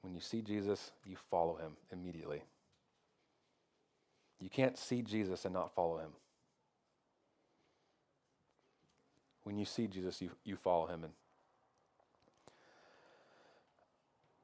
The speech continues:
some of you know a little bit of my testimony or might have heard me share my testimony in, in longer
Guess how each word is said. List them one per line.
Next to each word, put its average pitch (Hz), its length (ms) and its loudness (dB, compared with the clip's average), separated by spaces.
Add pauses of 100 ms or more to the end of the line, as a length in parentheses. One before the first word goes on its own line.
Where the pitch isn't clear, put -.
(220)
some 147 180 8
of 127 80 10
you 120 200 6 (260)
know 120 160 10
a - 20 12
little 117 240 10
bit 113 120 8
of 104 80 10
my 104 120 12
testimony 120 480 8
or 101 80 10
might 98 180 10
have 98 140 6
heard 107 320 8 (240)
me 101 140 0
share 113 220 6
my 98 120 8
testimony 104 480 4
in, 95 140 0
in 104 100 -2
longer 101 540 10